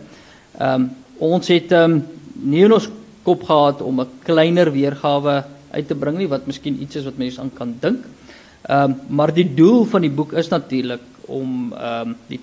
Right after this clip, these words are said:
teikenmark is, ehm, is baie breër as bloot die Afrikaanse gemeenskap. Hierdie is nou die tweede uitgawe wat sover net in Afrikaans uit is. Ehm, maar wat ons ook vind is dat met boeke gebeur daar 'n wonderlike ding.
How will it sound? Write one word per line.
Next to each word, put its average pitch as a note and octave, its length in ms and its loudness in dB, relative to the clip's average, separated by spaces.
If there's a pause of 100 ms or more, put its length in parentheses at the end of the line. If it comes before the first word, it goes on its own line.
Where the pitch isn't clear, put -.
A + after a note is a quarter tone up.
teikenmark D#3 600 2
is, - 460 -10
ehm, C3 220 -6 (240)
is E3 240 0 (200)
baie D3+ 280 2
breër C#3 340 -4
as C3+ 60 -10
bloot C3+ 220 -6
die C3 80 -4
Afrikaanse A#2+ 540 -12
gemeenskap. A2 420 -16 (340)
Hierdie D3+ 220 4
is F#3 80 2
nou G3 80 2
die E3+ 140 0
tweede F#3+ 260 6
uitgawe D#3+ 420 0
wat C#3 160 -4
sover D#3 460 0
net C3+ 180 -2
in D#3+ 100 -4
Afrikaans D#3 540 -4
uit D#3+ 200 -6
is. A#3+ 180 -4 (520)
Ehm, D3+ 320 4 (260)
maar C#3+ 380 2 (840)
wat D3 200 2
ons - 140 4
ook - 160 4
vind F3 340 2
is C3+ 180 -8
dat C3 220 -4
met D3 260 -4
boeke G3+ 320 2 (360)
gebeur D#3 240 0
daar E3 160 4
'n C#3+ 40 -2
wonderlike C#3 440 -2
ding. - 140 -14